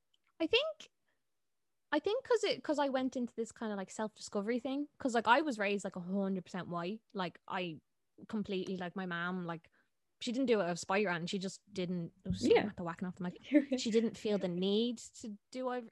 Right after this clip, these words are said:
Speaker 1: any of that, which, like, I'm kinda salty about, 'cause, like, I'm kinda, like, I feel alienated, but at the same time, it wasn't done in malice, so I can't be as mad, do you know, that kind of way? But because I started, like, this little self-discovery thing, um,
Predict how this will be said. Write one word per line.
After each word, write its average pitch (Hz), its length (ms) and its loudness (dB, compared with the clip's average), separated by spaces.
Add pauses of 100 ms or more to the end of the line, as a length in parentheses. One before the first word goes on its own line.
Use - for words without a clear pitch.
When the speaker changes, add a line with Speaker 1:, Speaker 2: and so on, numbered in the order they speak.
(160)
Speaker 1:
any 254 200 -2
of 247 60 -2
that, 262 180 -2
which, 226 180 -2
like, 220 180 -2
I'm 208 180 2
kinda 214 260 -2
salty 254 420 0
about, 247 340 0
'cause, 208 180 -2
like, 190 240 0
I'm 196 140 -4
kinda, 190 320 -4
like, 170 300 -8 (1080)
I 220 60 -4
feel 226 440 2
alienated, 226 800 0
but 247 80 -12
at 190 60 -10
the 214 60 -8
same 214 320 -2
time, 196 500 -2
it 202 120 -2
wasn't 190 260 0
done 185 100 0
in 170 80 -2
malice, 185 340 0
so 202 100 -6
I 190 60 -4
can't 190 320 -8
be 190 400 -6
as 175 240 -10
mad, 180 280 -10 (100)
do 196 100 -14
you 196 40 -4
know, 185 60 -4
that 196 100 -6
kind 233 160 -6
of 226 60 0
way? 226 100 -2 (360)
But 240 120 2
because 240 460 4
I 302 100 2
started, 233 420 0
like, 190 300 -6
this 190 180 -8
little 185 300 -6 (400)
self-discovery 196 680 -2
thing, 175 380 -6
um, 170 520 -4